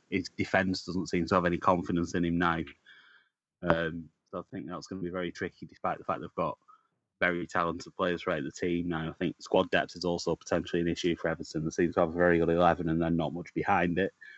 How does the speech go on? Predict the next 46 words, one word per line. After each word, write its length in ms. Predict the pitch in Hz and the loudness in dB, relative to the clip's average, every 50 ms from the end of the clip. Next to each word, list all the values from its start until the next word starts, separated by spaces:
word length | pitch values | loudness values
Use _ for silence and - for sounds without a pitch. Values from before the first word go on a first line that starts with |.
| - - _ _ _ | -20 -20 _ _ _
We've 80 | - - - - _ | -16 -16 -16 -4 _
seen 160 | - 87 82 90 | 2 4 4 6
the 60 | 90 | 4
last 200 | 87 85 - - | 4 2 0 -2
couple 240 | - 82 - - 82 | -4 -4 -2 0 0
of 60 | 80 | 4
games 320 | 85 85 85 82 80 - | 4 4 4 4 2 0
that 140 | - - - - 92 | -2 -4 -4 -6 -6
Richarlison 720 | 95 92 - - 101 90 87 85 - - - 90 85 87 85 - | -6 -2 2 4 6 6 6 4 2 0 0 0 0 -2 0 0
not 160 | 104 92 82 | 0 0 2
being 140 | - 98 90 | 2 2 2
available 500 | 87 85 87 87 87 85 78 82 80 82 - _ _ _ _ _ _ _ _ _ _ _ _ | 2 2 2 2 0 -2 -4 -6 -8 -8 -12 _ _ _ _ _ _ _ _ _ _ _ _
has 360 | 101 92 90 - - - - - - - - - - _ _ _ | -2 -2 0 -2 -4 -6 -8 -12 -18 -20 -20 -20 -20 _ _ _
really 220 | 110 101 92 92 92 | 2 2 2 4 4
had 160 | 95 90 90 | 4 4 4
a 60 | 92 | 4
big 160 | - 95 87 | 2 2 2
impact 440 | 90 90 85 82 - 85 71 - - | 4 2 2 2 0 0 0 2 2
on 280 | 90 87 85 87 85 87 | 2 4 4 2 0 -2
the 240 | - 87 85 78 - - _ _ _ _ | -4 -4 -4 -4 -4 -8 _ _ _ _
effectiveness 600 | - - - 73 65 - - 85 87 90 82 - | -6 -2 -2 -2 -2 -2 -2 0 0 0 0 -2
of 60 | - | -2
their 180 | 85 80 82 82 | -2 0 0 -2
attack. 320 | 82 - - 95 80 - - - - - | -2 0 0 0 0 0 -4 -12 -10 -6
So 220 | 85 78 80 82 - - - - - - - - - - _ - | -6 -6 -6 -8 -10 -16 -20 -20 -20 -20 -20 -20 -20 -18 _ -4
I 60 | 104 | 2
think 240 | - 98 92 92 - _ _ - 107 - _ | 4 6 6 4 2 _ _ -18 -18 0 _
depth 340 | 117 107 98 - - - - | 6 6 6 4 0 -2 -4
is 100 | 92 82 | -2 0
gonna 220 | - - 92 87 | 0 0 2 2
be 100 | 82 87 | 2 0
an 80 | 85 85 | 0 0
issue 280 | 87 - - 87 85 82 | -2 -2 0 0 0 2
for 100 | - 87 | 2 2
Everton, 340 | 85 80 85 - - 85 | 2 0 0 -2 0 0
and 100 | 82 82 | 0 2
certainly 420 | - - 85 85 80 73 78 87 82 | 2 2 2 2 2 0 0 -2 -2
the, 220 | 82 80 82 80 - - | -2 -4 -6 -6 -8 -10
the 80 | 85 82 | -10 -6
goalkeeper 520 | - 85 82 82 - - 82 78 - - | -4 -4 -4 -4 -2 -2 -4 -4 -4 -6
situation. 520 | - - 78 - - 82 85 80 - 85 92 | -6 -6 -4 -2 -2 -2 -2 -2 -2 -2 0
You, 120 | 104 - - | 0 -2 -2
you 140 | - 110 104 | -2 -2 -2
tend 260 | - - 143 123 113 | 2 4 4 4 4
to 60 | - | 4
see 340 | - - 110 98 92 87 90 | 2 2 4 4 4 2 -2